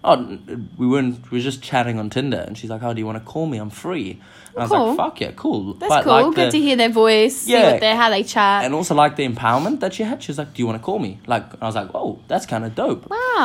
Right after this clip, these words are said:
Speaker 2: that's nice.
Speaker 1: Yeah, so I had a quick chat with her. Um, we were into fairly similar stuff. She seemed to be a pretty big stoner, and I was, like, pretty keen on weed at that time.
Speaker 2: <laughs>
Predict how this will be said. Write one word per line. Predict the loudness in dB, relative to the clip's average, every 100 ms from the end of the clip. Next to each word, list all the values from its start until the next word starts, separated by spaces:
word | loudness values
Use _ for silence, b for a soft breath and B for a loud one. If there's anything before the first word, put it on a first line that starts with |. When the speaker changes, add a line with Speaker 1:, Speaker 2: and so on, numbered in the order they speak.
| 0
Speaker 2:
that's | -4 -6
nice. | -8 -8 -8 -2
Speaker 1:
Yeah, | 0 2
so | 0 -2 0 0
I | -2
had | -4
a | -6
quick | -8 -8
chat | -6 -6
with | -6 -6
her. | -2 0 0 0 -2 -6 _
Um, | -8 -4 -4 -4 -6 -8 -8 -8
we | -2 -2
were |
into | 0 -4 -4 -6
fairly | -4 -2 -4
similar | -4 -6 -8
stuff. | -6 2 4 4 2 -4
She | -8
seemed | -4 -4
to | -4
be | -4
a |
pretty | -4 -6
big | -6 -10
stoner, | -4 0 0 2 0
and | -2
I |
was, | -4
like, | -8 -8
pretty | -6 -6
keen | -4 -4
on | -4 -2
weed | -2 -2
at | -2
that | -4
time. | -4 -4 -2 -2 -4 -6
Speaker 2:
<laughs> | -12